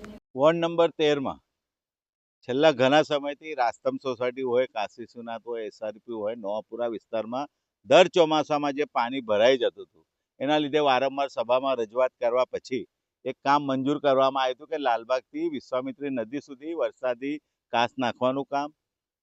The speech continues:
બે પાર્ટમાં કરવાનું, એક પાર્ટમાં ત્રણ કરોડ રૂપિયા ખર્ચો કરીને આગળ સુધી વરસાદી કાંસ નાખવામાં આવી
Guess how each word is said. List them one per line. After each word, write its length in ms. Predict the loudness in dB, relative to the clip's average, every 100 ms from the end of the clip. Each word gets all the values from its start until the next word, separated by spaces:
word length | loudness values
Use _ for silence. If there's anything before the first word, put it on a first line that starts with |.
| _ _ _ _ _
બે 200 | 8 10
પાર્ટમાં 480 | 10 6 6 2 0
કરવાનું, 400 | 0 0 -2 0
એક 160 | -2 -2
પાર્ટમાં 400 | 0 0 0 -4
ત્રણ 280 | -2 -4 -4
કરોડ 360 | -4 -2 -2 -4
રૂપિયા 300 | -2 -2 0
ખર્ચો 300 | -4 -2 -6
કરીને 360 | -4 -4 -2 -2
આગળ 380 | -2 -2 -6 -6
સુધી 240 | -8 -2
વરસાદી 420 | -2 -2 -6 -6 -2
કાંસ 180 | -2 -2
નાખવામાં 480 | -8 -4 -6 -4 -6
આવી 140 | -10